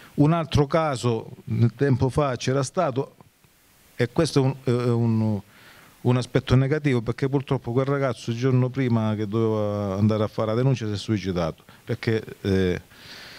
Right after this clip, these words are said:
eh, non ha avuto, come dire, la forza di res-,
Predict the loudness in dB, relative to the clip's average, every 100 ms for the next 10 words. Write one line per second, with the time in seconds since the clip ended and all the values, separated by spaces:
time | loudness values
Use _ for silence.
0 | -20 -20 -20 -20 _ -12 -4 -2 0 0
1 | 0 0 -2 0 0 0 0 0 0 -2
2 | -2 -4 -4 -2 -2 0 0 -2 -4 -10
3 | -12 -14 -16 -20 -20 -12 -2 0 2 0
4 | 0 0 2 -2 -4